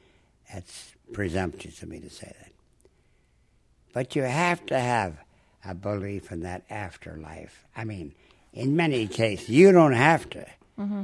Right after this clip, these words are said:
Speaker 1: but it's needed. And
Speaker 2: But be-, okay, but beyond the solace,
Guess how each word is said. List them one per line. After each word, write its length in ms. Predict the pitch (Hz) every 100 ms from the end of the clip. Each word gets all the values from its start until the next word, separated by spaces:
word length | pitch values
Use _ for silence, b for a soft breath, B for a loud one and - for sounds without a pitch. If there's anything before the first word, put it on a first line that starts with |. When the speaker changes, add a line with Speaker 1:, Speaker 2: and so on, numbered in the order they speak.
| - _ _ -
Speaker 1:
but 280 | 101 - -
it's 260 | 101 -
needed. 540 | 110 143 120 82 - -
And 280 | 69 69 65 B B B B B B B -
Speaker 2:
But 200 | 277 247
be-, 280 | 254 247 - -
okay, 280 | 262 240 214
but 260 | 208 208
beyond 380 | 226 233 269 285
the 60 | 277
solace, 840 | - 214 190 170 175 - -